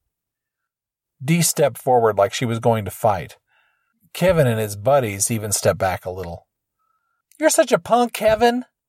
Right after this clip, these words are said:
You're the one to talk about making jokes." Preston grabbed Dee's hand and pulled her back. He backed up a ways,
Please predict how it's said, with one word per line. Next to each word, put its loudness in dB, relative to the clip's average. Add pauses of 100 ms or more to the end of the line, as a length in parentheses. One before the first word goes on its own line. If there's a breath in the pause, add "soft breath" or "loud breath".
(160)
You're 0
the 2
one 4
to 0
talk 2
about 2
making 0
jokes." -2 (1500)
Preston 0
grabbed 2
Dee's -2
hand -4
and -8
pulled 0
her 0
back. -4 (640)
He -6
backed 0
up 2
a -2
ways, -12